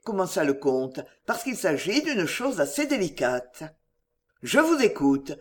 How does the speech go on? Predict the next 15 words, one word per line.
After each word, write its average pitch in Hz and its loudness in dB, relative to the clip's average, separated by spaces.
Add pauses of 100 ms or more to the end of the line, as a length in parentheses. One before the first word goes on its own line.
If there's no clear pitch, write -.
(140)
dit 175 2
monsieur 226 2
Marondier, 156 4
qui 185 0
se 175 0
voyait 147 4
déjà 269 2
sollicité 214 -2
de 285 0
donner 190 2
sa - 0
fille 208 2 (280)
par 285 2
celui 175 2
justement 190 -2